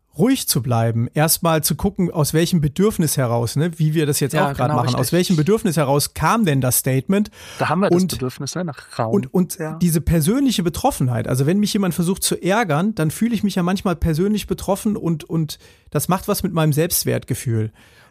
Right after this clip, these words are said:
Speaker 1: Äh,
Speaker 2: Und dann
Speaker 1: und
Speaker 2: rutschen wir aber in die Unprofessionalität, ne? Das ist es halt.
Speaker 1: <laughs>
Speaker 2: Professionell bleibt es dann, wenn wir die emotionale, persönliche Ebene bei uns selbst rausnehmen. Nicht bei den Schülern, die sollen wir ja fördern.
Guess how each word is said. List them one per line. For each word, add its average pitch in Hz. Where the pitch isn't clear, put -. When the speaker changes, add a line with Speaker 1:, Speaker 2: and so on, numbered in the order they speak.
Speaker 1:
Äh, 131
Speaker 2:
Und 180
dann 220
Speaker 1:
und 170
Speaker 2:
rutschen 240
wir 226
aber 208
in 196
die 208
Unprofessionalität, 127
ne? 143
Das 185
ist -
es -
halt. 147
Speaker 1:
<laughs> -
Speaker 2:
Professionell 165
bleibt 185
es -
dann, 202
wenn 180
wir 170
die 151
emotionale, 208
persönliche 196
Ebene 180
bei 123
uns 127
selbst 240
rausnehmen. 156
Nicht 254
bei 302
den 226
Schülern, 143
die 139
sollen 220
wir 220
ja 202
fördern. 165